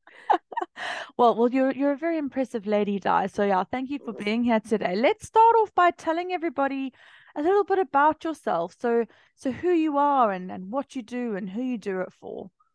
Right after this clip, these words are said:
Speaker 1: Sure. So my business is called Top Knot Management. And the way that I describe my business is that I manage people first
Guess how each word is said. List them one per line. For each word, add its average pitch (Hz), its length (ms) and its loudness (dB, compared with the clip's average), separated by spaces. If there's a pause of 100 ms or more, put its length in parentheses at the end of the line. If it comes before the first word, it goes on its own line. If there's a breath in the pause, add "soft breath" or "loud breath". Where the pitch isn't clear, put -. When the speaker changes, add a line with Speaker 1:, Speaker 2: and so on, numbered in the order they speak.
(520)
Speaker 1:
Sure. 214 640 -2 (120)
So 294 280 0
my 262 260 0
business 285 380 -6
is 247 120 -6
called 196 280 -4
Top - 280 -2
Knot 180 160 -4
Management. 156 640 -4
And 180 220 0
the 180 80 2
way 185 360 4
that 220 120 0
I 202 100 0
describe 170 680 0
my 160 140 -2
business 147 600 -6
is 156 340 -2
that 156 480 -2 (100)
I 165 400 0
manage 165 580 -2
people 233 440 -2
first - 720 -2